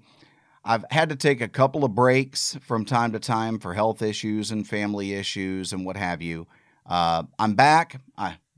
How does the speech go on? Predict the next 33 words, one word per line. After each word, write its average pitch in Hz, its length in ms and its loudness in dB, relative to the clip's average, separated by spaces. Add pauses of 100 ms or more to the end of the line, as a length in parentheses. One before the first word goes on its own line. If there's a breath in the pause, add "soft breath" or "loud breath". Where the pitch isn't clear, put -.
don't 143 260 6
foresee 170 720 0
anything 131 440 4
on 127 140 4
the 123 80 2
horizon 117 680 2
that 101 140 -6
should 127 300 -2
prevent 107 440 -2 (340 soft breath)
future 143 640 -2
episodes 110 580 0
from 107 240 -2
rolling 110 300 2
out 104 280 2
on 107 140 0
a 95 80 0
weekly 101 460 -4
basis. 110 680 -2 (400 soft breath)
Uh, 90 360 2 (1500)
pray 147 220 4
that 123 160 0
that 107 180 0
works 95 300 -2
out. 69 340 -6
So, 82 380 -2
um, 73 360 -4 (580 loud breath)
at 190 160 6
any 220 180 4
rate, 113 340 2
we're 143 140 -2
gonna 214 180 0
talk 180 360 6
about 110 580 4